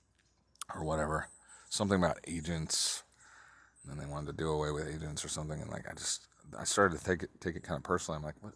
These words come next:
Maybe this is about me." It's like, no one wants to work with my scripts. But, um, that's just the way my brain works, and there's really no evidence of that. But I sometimes just employ, you know, these stories as, like, options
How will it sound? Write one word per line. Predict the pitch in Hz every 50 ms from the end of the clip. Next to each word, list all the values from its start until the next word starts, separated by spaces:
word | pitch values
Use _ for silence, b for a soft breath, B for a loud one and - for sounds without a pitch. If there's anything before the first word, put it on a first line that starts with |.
| - _ -
Maybe | 95 101 131 160
this | - - 139 - -
is | -
about | 110 110 104 73 87
me." | 117 139
It's | 101 - - -
like, | 62 69 - - B B B B B B B B B B
no | 87 92 95
one | 98 101 101 101
wants | 101 98 90 -
to | - 90
work | 87 90 85 -
with | 80 80
my | 76
scripts. | 78 - - 110 101 - - - - - B B B B B B B B B B B B B B B B B B B B B _ -
But, | 127 120 110 - - -
um, | 107 104 98 95 95 98
that's | 104 104 - -
just | 101 - -
the | 95
way | 90 87
my | 80 78 73
brain | 73 80 80 78 78
works, | 76 76 73 - -
and | 80 76 78
there's | 78 73 73 - - -
really | 87 82 80 76
no | 78 78 80 76 76 76 B B B B B B B B B B B B
evidence | 87 82 82 80 80 76 -
of | - 76 78
that. | 82 80 76 71 -
But | 78 85 85 80 - - -
I | - 82 82 78 76 73 - - -
sometimes | - - - 82 80 85 82 76 69 69 - -
just | 76 71 - - -
employ, | 71 73 - - - 82 82 82 76 73 73 76 80 - -
you | 85 80
know, | 73 73 71
these | 69 69 -
stories | - - 87 87 87 78 76 73 71 -
as, | 76 69 69 65 - -
like, | 67 64 64 - - - _ _ _ _ _ _ _ _ _ _ _ _ _ _ _ _ _ _ _ _ _ -
options | - 85 82 - - 82 80 76 - - - - -